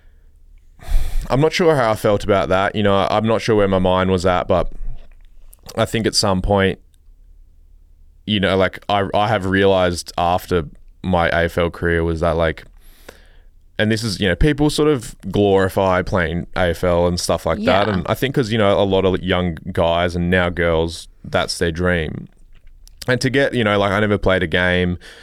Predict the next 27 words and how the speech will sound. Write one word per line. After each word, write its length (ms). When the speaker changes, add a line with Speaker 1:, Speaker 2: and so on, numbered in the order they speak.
Speaker 1:
I 60
was 160
on 300
professional 520
list 240
for 80
two 180
years. 500
So 540
depends 320
who 80
you're 80
comparing 480
it 100
to 280
and 120
depends, 480
you 60
know, 120
what 180
people 300
think 260
is 120
good 220
or 80
not 240
good, 340